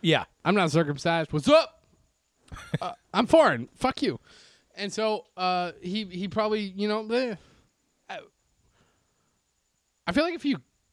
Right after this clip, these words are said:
Speaker 2: I wonder how they caught him. Like, like, do they do dick tests? Like, I understand the butt test, you know what
Speaker 1: Yeah.
Speaker 2: I mean? That's an obvious place to put drugs. But the dick test?
Speaker 1: So wait, did, did, did the story say he was uncircumcised?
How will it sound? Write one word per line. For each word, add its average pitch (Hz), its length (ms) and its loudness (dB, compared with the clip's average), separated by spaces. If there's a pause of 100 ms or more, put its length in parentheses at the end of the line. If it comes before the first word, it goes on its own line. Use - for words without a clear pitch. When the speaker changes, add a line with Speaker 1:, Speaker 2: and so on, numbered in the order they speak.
(960)
Speaker 2:
I 170 60 0
wonder 320 200 2
how 233 160 4
they 180 100 -2
caught 123 320 -4
him. 92 140 -12 (960)
Like, 185 260 -4
like, 190 180 -4
do 220 120 -8
they 294 120 -8
do 277 140 -4
dick 156 300 -8
tests? 226 400 -8 (440)
Like, 208 220 -2
I 208 160 0
understand 247 380 0
the 151 40 -2
butt 175 240 0
test, 135 500 -8
you 151 100 -6
know 151 80 -2
what 160 80 2
Speaker 1:
Yeah. 165 120 6
Speaker 2:
I 117 40 0
mean? 101 80 -8 (340)
That's 208 160 -2
an 202 80 -6
obvious 160 320 0
place 143 240 -6
to - 60 -20
put 135 160 0
drugs. 123 340 -2 (440)
But 175 160 -2
the 147 100 -8
dick 151 320 -6
test? 339 420 -4
Speaker 1:
So 202 100 8
wait, 208 180 6
did, 185 280 4
did, 151 340 4
did 170 220 4
the 196 120 2
story 190 380 2
say 185 220 0
he 175 60 4
was 175 140 2
uncircumcised? 170 880 0